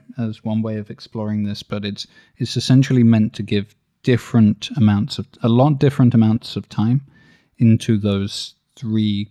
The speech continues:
key concepts, beginning, middle, and end, uh, because I think it allows you to explore more, because what you get in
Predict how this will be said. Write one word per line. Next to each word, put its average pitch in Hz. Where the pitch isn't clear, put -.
key 107
concepts, 110
beginning, 104
middle, 98
and 95
end, 107
uh, 101
because 107
I 101
think 113
it 104
allows 104
you 104
to 101
explore 101
more, 98
because 98
what 110
you 110
get 104
in 101